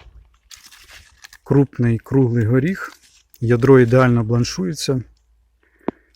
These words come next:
І четвертий позитивний момент. Горіх трапезунду користується попитом, і в попередні роки легко, без проблем був реалізований в роздріб.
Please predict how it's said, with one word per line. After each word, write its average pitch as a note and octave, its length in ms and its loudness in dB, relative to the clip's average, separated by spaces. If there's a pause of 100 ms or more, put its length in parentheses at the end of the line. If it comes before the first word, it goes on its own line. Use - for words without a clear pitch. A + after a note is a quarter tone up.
(120)
І C#3 60 -6
четвертий D3 520 -2
позитивний C#3 580 2
момент. B2+ 720 0
Горіх B2+ 300 -2
трапезунду B2+ 640 -2
користується A#2+ 800 -2 (800)
попитом, D3 560 0 (1500)
і B2 260 0 (1300)
в - 100 -20
попередні D#3 520 2
роки C3+ 440 2 (120)
легко, C3 360 0
без A#2 160 -2
проблем B2 420 0
був C3 340 -4
реалізований A#2 640 -2
в G#2+ 60 -6
роздріб. G#2 400 -6